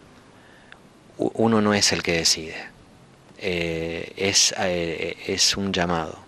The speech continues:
es alguien que te llama y que durante mucho tiempo traté de hacerme el sordo,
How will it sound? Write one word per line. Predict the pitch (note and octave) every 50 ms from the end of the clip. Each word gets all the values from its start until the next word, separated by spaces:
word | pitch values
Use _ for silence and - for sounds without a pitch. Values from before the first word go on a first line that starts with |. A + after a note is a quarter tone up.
| - - - - -
es | - - - - G#2
alguien | F#2+ G2 G2+ G2+
que | G2 -
te | F#2 - F#2
llama | F2+ G2+ G#2+ A#2 A#2+ B2 B2 C3+ C3+ - - - - - - - - - - - - - - - - - - _ _ _ _ _ _ _ _
y | - - G#2
que | - - G#2 F#2+
durante | F#2+ F#2 F#2 F#2 F#2+ - F#2 F#2
mucho | G#2+ A#2+ C#3 C#3 - C#3 -
tiempo | - B2+ B2 C3 C3 - C3 B2 B2 A#2+ A#2+ A#2 - -
traté | - F#2+ F#2 - - G#2+
de | G#2+ G#2+ G#2
hacerme | G2+ - - A2+ G#2+ G#2+ G#2+ G2+
el | F#2+
sordo, | F2+ - - C#3 B2+ A2+ G#2+ A#2 C3+ D3